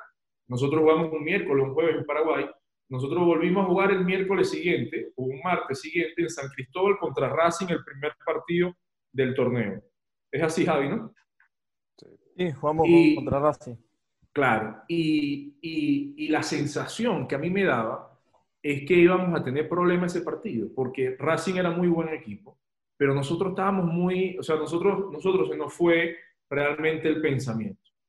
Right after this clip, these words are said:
Speaker 1: Y, y, y arrancamos el partido a casa llena, y a mí se me salía la garganta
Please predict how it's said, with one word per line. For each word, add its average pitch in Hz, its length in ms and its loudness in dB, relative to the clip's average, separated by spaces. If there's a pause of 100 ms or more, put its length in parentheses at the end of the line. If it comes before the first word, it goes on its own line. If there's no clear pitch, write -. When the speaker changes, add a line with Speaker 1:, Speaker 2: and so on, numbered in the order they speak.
(380)
Speaker 1:
Y, 135 600 0
y, 147 360 -2
y 151 60 6
arrancamos 151 540 2
el 196 60 4
partido 190 680 -2
a 117 100 -6
casa 135 300 -4
llena, 139 420 -2 (880)
y 143 300 -2
a 127 60 0
mí 143 100 -2
se 196 140 -2
me 185 80 2
salía 156 320 0
la 175 120 2
garganta 135 760 -2